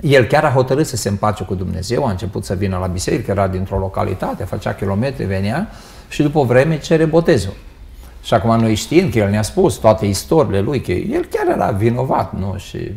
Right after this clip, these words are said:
nevasta, zic, că l-a răbdat foarte mult. Pe de o parte, ziceai să nu-l refuzi, că el avea o mărturie frumoasă și avea, dar am vrut să știm ce-i în casă.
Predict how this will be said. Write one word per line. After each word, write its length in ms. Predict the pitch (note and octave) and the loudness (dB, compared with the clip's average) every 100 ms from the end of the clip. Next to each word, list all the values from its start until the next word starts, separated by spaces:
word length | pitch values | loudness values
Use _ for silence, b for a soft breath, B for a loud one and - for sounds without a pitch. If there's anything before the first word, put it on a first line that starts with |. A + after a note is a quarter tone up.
| G#2+ | -4
nevasta, 500 | F#2+ G2 G#2+ - G#2 | -2 0 0 -2 -4
zic, 180 | G2+ | -4
că 100 | G2+ | -2
l-a 200 | G2+ G2+ | 0 0
răbdat 440 | G2 G2+ G#2 A#2+ - | 0 -2 0 0 0
foarte 340 | A2 A#2+ - F#2+ | -4 -4 -4 -2
mult. 280 | F#2 A#2 E3+ - B B B B B B B B B - - | -2 -2 -4 -8 B B B B B B B B B -20 -14
Pe 120 | - D3+ | -2 2
de 80 | |
o 40 | E3+ | 2
parte, 500 | E3+ E3 - C#3 - - - - - - | 2 -2 0 -4 -4 -14 -20 -20 -20 -6
ziceai 380 | A2+ A2+ - C3 | 0 0 4 2
să 180 | B2 G#2 | 4 2
nu-l 380 | A2 C3 E3+ D3+ | 4 6 6 6
refuzi, 800 | B2 G#2+ - G2 G2+ A#2 B2 | 4 2 -4 -4 -2 -2 -6
că 160 | - B2+ | -4 2
el 280 | A#2 C3 C#4+ | 4 4 2
avea 240 | D4+ A#3 | 0 0
o 80 | G#3+ | 2
mărturie 600 | G#3+ F#3 E3 - E3 F3 | 2 2 0 0 2 2
frumoasă 720 | D#3 - E3+ G#3 C4 A3+ - | 0 -2 -2 -2 -2 -4 -4
și 120 | - | -6
avea, 400 | C#3 C3+ C3 - B B B B B - | -6 -4 -6 -6 B B B B B -6
dar 140 | C3+ C#3+ | 0 0
am 60 | |
vrut 120 | E3+ | 0
să 120 | E3+ D#3+ | -2 -2
știm 300 | - E3 D#3+ | -2 -2 -2
ce-i 220 | - C#3+ | -2 -4
în 100 | C#3 | -4
casă. 460 | - G#2 - - | -2 -4 -4 -12